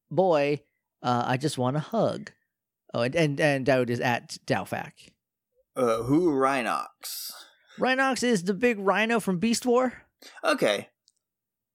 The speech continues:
Speaker 1: I don't know what Transformer he's supposed to be, but he's Rhinox in the Beast War.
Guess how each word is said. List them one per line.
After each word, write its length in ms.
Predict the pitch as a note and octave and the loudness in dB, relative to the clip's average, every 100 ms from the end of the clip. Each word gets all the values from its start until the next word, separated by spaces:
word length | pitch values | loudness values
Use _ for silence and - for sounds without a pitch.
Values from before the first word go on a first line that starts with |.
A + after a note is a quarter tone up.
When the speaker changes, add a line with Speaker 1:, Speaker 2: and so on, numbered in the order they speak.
| _ _ _ _ _ _ _ _ _ _ _ - | _ _ _ _ _ _ _ _ _ _ _ -10
Speaker 1:
I 80 | - | -4
don't 100 | F#3+ | 2
know 80 | F#3+ | 4
what 160 | F3 - | 4 2
Transformer 500 | E3+ D#3+ - F#3 F3+ | 0 2 2 2 2
he's 120 | F#3 | 0
supposed 300 | - F3+ - | 2 0 2
to 60 | F3 | 0
be, 140 | F#3 | 0
but 160 | C#3+ C#3 | 2 0
he's 140 | B2 | 2
Rhinox 500 | B2+ C3 B2 G#2+ - | 2 0 0 -2 -2
in 60 | A#2 | -6
the 80 | |
Beast 300 | G2 A#2 - | -4 -6 -6
War. 240 | A#1 B1 | -8 -10